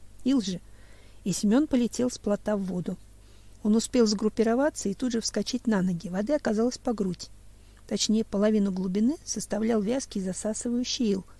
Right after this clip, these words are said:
Шест из рук он не выпустил, и как только обрёл равновесие, выдернул в воздух дальний конец. Там на шнурке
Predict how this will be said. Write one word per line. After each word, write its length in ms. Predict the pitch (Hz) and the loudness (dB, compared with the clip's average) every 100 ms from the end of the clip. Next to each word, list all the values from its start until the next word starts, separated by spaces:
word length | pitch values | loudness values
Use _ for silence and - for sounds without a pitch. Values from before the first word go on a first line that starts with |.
| - - - - | -20 -20 -20 -16
Шест 360 | - - 254 - | -2 2 2 2
из 120 | 220 | 0
рук 200 | 262 - | 0 2
он 80 | 233 | 2
не 120 | 233 | 4
выпустил, 540 | 269 320 214 - 190 185 | 2 0 -4 -4 -4 -2
и 40 | |
как 180 | 220 - | -4 0
только 320 | 240 - 208 | -2 0 -2
обрёл 280 | 185 202 190 | 2 2 2
равновесие, 720 | 185 196 202 254 294 - 302 - - - - - | 2 0 0 0 -2 -4 -4 -6 -20 -20 -12 0
выдернул 520 | 196 254 269 269 247 | 2 4 4 6 4
в 80 | 190 | 2
воздух 360 | 208 214 233 - | -2 -2 -2 0
дальний 260 | 185 185 | 2 2
конец. 500 | - 208 185 - - - - - - - - - - - - | 2 2 0 -2 -8 -16 -18 -18 -16 -18 -20 -20 -20 -18 -6
Там 180 | 302 277 | 0 2
на 160 | 220 | 2
шнурке 460 | 208 226 - 269 | 2 0 0 0